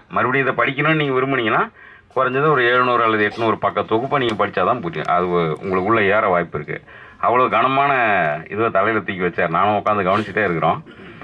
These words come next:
அதுல அவர் சொன்ன பேர்லாம் கூட நம்மளால டக்குன்னு ஞாபகம் வராது. ஒரு சிலர் தான் கிளைவ் ஞாபகம் வரும். மெக்காலே வந்து தொடர்ச்சியா கல்வியில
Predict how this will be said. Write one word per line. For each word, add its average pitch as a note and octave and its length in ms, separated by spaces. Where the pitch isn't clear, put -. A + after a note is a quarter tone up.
அதுல A2+ 260
அவர் A2+ 160
சொன்ன C3+ 240
பேர்லாம் D3 400
கூட D3 140
நம்மளால B2+ 480
டக்குன்னு G#2+ 260
ஞாபகம் A#2 260
வராது. E2+ 300
ஒரு F2+ 180
சிலர் A2+ 200
தான் C3+ 140
கிளைவ் C3 280
ஞாபகம் B2 260
வரும். A2+ 320
மெக்காலே D#3+ 400
வந்து C#3+ 340
தொடர்ச்சியா C#3 280
கல்வியில C#3 360